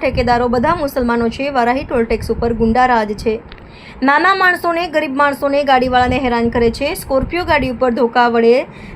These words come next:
ધારિયા વડે હુમલો કરવામાં આવ્યો, જેમાં બે ભાઈઓને માર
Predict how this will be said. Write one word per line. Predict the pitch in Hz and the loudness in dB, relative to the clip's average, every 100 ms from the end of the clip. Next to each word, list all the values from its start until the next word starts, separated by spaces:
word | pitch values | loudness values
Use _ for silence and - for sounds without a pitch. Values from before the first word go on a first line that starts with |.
| - | 0
ધારિયા | 254 277 339 370 | 4 4 4 2
વડે | 370 339 | 2 -2
હુમલો | 311 277 277 | 0 0 2
કરવામાં | 262 247 | 0 2
આવ્યો, | 240 254 233 | 0 -2 -2
જેમાં | 240 233 226 | -2 2 4
બે | 233 | 4
ભાઈઓને | 262 254 302 294 302 | 2 0 -2 -2 0
માર | 285 | 0